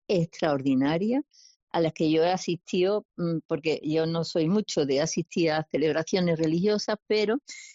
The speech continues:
eh, quería saber bien qué había y, y además había un concierto. Entonces, se hizo un Vía Crucis, al terminar la, la Santa Misa, se hizo un, un Vía Crucis en la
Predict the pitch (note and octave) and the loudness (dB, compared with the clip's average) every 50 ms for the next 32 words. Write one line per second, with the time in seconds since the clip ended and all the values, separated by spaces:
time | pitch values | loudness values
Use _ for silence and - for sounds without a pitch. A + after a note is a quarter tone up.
0 | _ _ _ _ - F3+ F3 E3+ E3 D#3 D3 - - F3 E3+ F3+ F#3+ G#3 A3 A3+ | _ _ _ _ 0 2 2 4 2 2 0 0 0 0 2 2 0 0 0 -2
1 | - - - G3+ F3 F#3 F#3+ F3 D#3+ F3+ F3 F#3+ G#3 G#3+ A3+ A3 G3+ - G3 F3 | -2 -2 -2 0 0 2 0 0 0 -2 -2 0 0 2 2 0 0 0 0 0
2 | E3+ F3+ G3 G3 F#3+ G3 G3 G3 F#3+ F3 - G3 F#3 F3+ E3 E3 D#3+ F3 F#3 F#3 | 0 0 0 0 0 0 0 0 0 -2 0 0 0 2 2 0 0 0 -2 0
3 | G3 F3+ F3 F3+ F3+ F3 - - - F3+ E3+ - E3+ D3+ - - - D3+ D3 - | 0 0 0 0 0 0 -2 -4 -6 -6 -4 -2 -4 -4 -6 -6 -4 -4 -4 -4
4 | _ - C3+ - _ _ - - - - _ - F3 E3 F#3 G3 F#3+ - A#3+ B3 | _ -12 -14 -14 _ _ -20 -20 -20 -12 _ -4 -2 0 0 -2 0 0 0 -2
5 | C#4 - _ _ _ _ _ - D#3 - - F3+ E3+ F#3+ - - A#3 A3 A3 G#3+ | -2 -4 _ _ _ _ _ -6 -4 0 2 2 2 2 2 0 2 2 2 2
6 | F#3+ F3+ E3+ D#3+ D#3 - G3 A3 D#4+ F4 - - C#4 B3+ A#3 F#3+ - F3 D#3+ D#3+ | 2 2 0 0 -2 -2 -2 0 0 0 0 0 0 0 0 0 0 -2 0 0
7 | D#3 D#3 D#3+ D#3+ E3+ F3 F3 F3 F3 F3 E3+ E3+ E3 E3 E3 D#3+ D#3+ - - D#3+ | 0 0 0 0 0 0 0 0 0 0 0 -2 -2 -2 -4 -4 -6 -6 -6 -4
8 | D#3 D3+ D3 D3 D3 C#3+ - F3+ D#3+ D#3 C#3+ - D#3 E3 G3+ A3 - B3 A#3 - | -2 0 0 -2 -2 -2 -2 -2 -2 -2 -2 -2 -2 0 0 0 0 -2 -2 0
9 | - E3+ E3+ F3 - - F3+ E3 E3+ E3 E3 D#3+ - _ _ _ _ _ _ D#3+ | 0 0 0 -2 0 0 0 0 0 -2 -4 -6 -8 _ _ _ _ _ _ -2
10 | E3 D#3 D#3 D3+ D3+ - G3 A#3 A3 - - F3 D3 D#3+ D3 C#3 C3 C3+ C#3 C#3 | 0 0 0 0 0 0 -2 -2 -2 0 -2 0 0 2 2 2 2 2 2 0
11 | C#3 C3+ C3 B2+ | 0 0 0 0